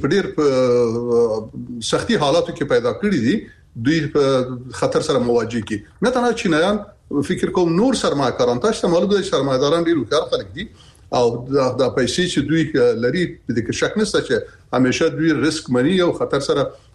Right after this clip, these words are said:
تعامل کوي او د خطر په مقابل کې د خپل هغه فیصدي د ګټې زیاتوي. مګر په داسې حالاتو کې چې سرمایه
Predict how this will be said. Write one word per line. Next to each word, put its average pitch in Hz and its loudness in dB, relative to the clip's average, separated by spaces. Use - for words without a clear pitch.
تعامل 139 0
کوي 160 2
او 123 0
د 117 -4
خطر 127 -2
په 139 -4
مقابل 127 -2
کې 139 0
د - 0
خپل 143 -2
هغه 120 0
فیصدي 135 0
د 123 0
ګټې 147 0
زیاتوي. 151 2
مګر 160 2
په 208 2
داسې 233 -2
حالاتو 196 0
کې 208 -2
چې 208 0
سرمایه 139 0